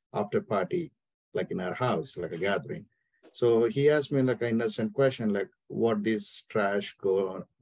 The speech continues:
going to end up?" I said, "It's gonna go into the landfill." And he asked me, like, "Can you do something, like, uh, it's gonna pollute the environment, damages to the earth, and the soil gonna be spoiled and everything like that?"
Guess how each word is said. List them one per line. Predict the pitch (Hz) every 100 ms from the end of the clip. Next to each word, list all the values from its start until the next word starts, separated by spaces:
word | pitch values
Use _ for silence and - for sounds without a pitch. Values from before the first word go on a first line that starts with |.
| 98
going | 107 104
to | 104
end | 104 117 120
up?" | 90 -
I | 104
said, | - 120
"It's | 110 101
gonna | 107 98
go | 98
into | 98 95 90
the | 90
landfill." | 107 120 104 - - - _ _ _ _ _
And | 110 113
he | 104 143 143
asked | 131 -
me, | 120
like, | 113 104 _
"Can | - 104
you | 104
do | 110
something, | 98 107 98 104 101
like, | 98 92 -
uh, | 95 95 -
it's | 101 - -
gonna | 95 95 - _ _
pollute | - 101 101 98 90
the | 104 95 90
environment, | 101 92 92 95 92 92 92 92 95 - - _ -
damages | 95 90 92 95 -
to | 92
the | 87 92
earth, | 98 95 95 92 - _ _ _ _ _ -
and | - -
the | -
soil | - 98 98 95
gonna | - 95
be | 87 90 92 90 - _ _ _
spoiled | - - 110 101 95 92
and | 92 90
everything | 90 95 - 104 90
like | 85 80
that?" | 131 110 85